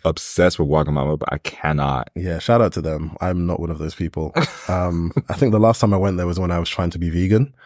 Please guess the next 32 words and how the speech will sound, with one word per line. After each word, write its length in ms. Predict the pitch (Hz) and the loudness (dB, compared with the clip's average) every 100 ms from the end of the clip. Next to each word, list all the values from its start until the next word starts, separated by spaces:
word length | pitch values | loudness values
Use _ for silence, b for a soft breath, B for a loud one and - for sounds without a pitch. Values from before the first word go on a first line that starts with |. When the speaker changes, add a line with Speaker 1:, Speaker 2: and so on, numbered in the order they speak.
| B B B B _ | B B B B _
Speaker 2:
um, 760 | 92 87 85 80 78 78 80 - | 0 2 2 2 0 -2 -6 -4
which 180 | 98 - | -2 0
lasted 260 | 90 - | 0 0
all 180 | 85 82 | 0 0
of 140 | 78 | -2
four 320 | 78 - 85 80 | -6 -6 -4 -2
months 260 | 80 76 | -2 -4
until 240 | 78 - 76 | -6 -6 -4
I 60 | |
went 180 | 76 76 | -4 -6
to 80 | - | -6
New 60 | 78 | -6
York 260 | 78 78 | -6 -6
and 80 | 78 | -8
ate 100 | 78 | -8
ribs. 320 | 76 73 - - b b b b - | -8 -10 -12 -20 b b b b 0
Speaker 1:
Hmm. 80 | 170 | 0
Speaker 2:
Um, 240 | 78 82 | -2 -6
but 480 | - 92 87 101 - - | -4 -4 -6 -12 -12 0
<laughs> 560 | - - 220 - 170 - B B B B | 2 2 2 4 2 0 B B B B
when 120 | 127 | 4
I 60 | 135 | 4
was 140 | 123 | 4
there, 160 | 120 120 | 4 2
the, 140 | 101 | 2
their 280 | 101 110 110 | -2 0 0
vegan 260 | 104 123 120 | 2 2 0
options 260 | 95 98 87 | -2 -6 -8
were 100 | 92 | -8
just 320 | 92 - - _ | -8 -12 -16 _
not 380 | - 87 87 85 | -12 -8 -8 -8
good. 300 | 85 85 82 | -8 -8 -8